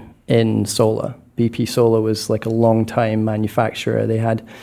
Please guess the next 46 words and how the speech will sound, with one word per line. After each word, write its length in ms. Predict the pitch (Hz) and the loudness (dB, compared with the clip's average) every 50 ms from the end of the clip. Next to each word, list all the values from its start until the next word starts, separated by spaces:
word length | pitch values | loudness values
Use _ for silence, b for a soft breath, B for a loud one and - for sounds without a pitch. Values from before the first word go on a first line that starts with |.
| B B B B B | B B B B B
at 100 | B - | B 0
the 60 | 117 | 0
time, 320 | - - 151 139 131 127 123 | 2 4 6 6 8 8 6
what 120 | 123 123 | 6 4
was 100 | 123 117 | 4 4
one 80 | 127 120 | 4 4
of 60 | 120 | 4
the 60 | 117 | 4
biggest 280 | 107 123 113 113 - - | 4 2 0 2 2 4
manufacturing 640 | 123 117 113 104 - 139 135 120 - - 127 120 | 4 4 4 2 2 2 2 2 4 4 4 4
bases, 460 | 113 120 117 110 - 127 113 110 104 120 | 4 4 2 2 2 0 -2 -2 -2 -2
you 80 | 120 | 0
know, 140 | 113 113 110 | 0 0 -2
thirty-five 680 | 117 - - 127 120 120 117 113 - - 120 113 107 | -4 -2 2 2 4 4 2 0 2 2 2 2 2
megawatts, 640 | 110 117 117 113 110 120 117 117 110 113 - - - | 2 0 0 2 2 4 4 4 4 2 2 0 2
not 200 | 120 120 117 113 | 4 4 4 4
a 40 | 113 | 4
lot 240 | 113 113 113 - - | 4 4 2 2 0
today. 400 | - 113 120 117 123 147 139 139 143 B B B B B B B B B B | 0 2 4 6 6 6 4 2 -2 B B B B B B B B B B
Um, 540 | 120 117 117 117 113 110 110 110 110 113 113 | 2 4 4 4 4 2 2 2 0 0 -2
but 440 | 113 - 135 123 120 123 - - | 0 4 4 6 6 4 4 4
they 140 | - 131 127 | 4 6 6
were 160 | 123 127 127 | 8 8 6
one 340 | 120 - - - 127 127 127 | 4 2 0 0 2 4 6
of 80 | 127 123 | 6 6
the 60 | 123 | 6
leaders 400 | 120 123 127 131 139 123 - - | 4 4 4 4 4 2 0 -2
for 160 | - - 120 | 0 2 2
many 220 | 117 117 113 117 113 | 4 4 2 2 0
years. 360 | 113 117 117 113 110 - - | 0 0 -2 -2 -4 -6 -10
But 240 | - - 123 120 120 | -6 -4 -4 -2 2
they, 380 | 123 120 117 117 117 117 117 - | 2 2 4 4 2 0 0 -2
um, 680 | - 120 120 117 117 117 117 113 113 113 120 - - - - _ _ - | -2 0 2 2 2 2 0 0 -2 -2 -4 -6 -10 -16 -20 _ _ -2
the 100 | - 123 | -2 -2
strategy 420 | - - - 131 123 123 120 123 | 2 4 4 6 6 6 6 4
changed 380 | 120 - - 131 123 127 123 123 | 2 4 6 6 8 8 6 4
at 80 | 123 - | 2 0
the 60 | - | 0
top. 440 | - - 131 131 131 - - - - - _ _ - | 2 4 4 4 4 2 -2 -8 -20 -20 _ _ -6
You 100 | 135 123 | -4 -2
know, 80 | 117 117 | 0 0
Lord 300 | 117 120 123 120 117 120 | 2 4 6 4 4 6
Bryan 320 | 131 123 120 120 117 117 | 4 4 6 6 4 4
was 280 | 113 113 - - - - | 2 2 0 -4 -6 -4
kicked 280 | - - 139 123 - 139 | -4 -2 -2 0 2 2
out, 240 | 123 123 120 - | 4 4 4 2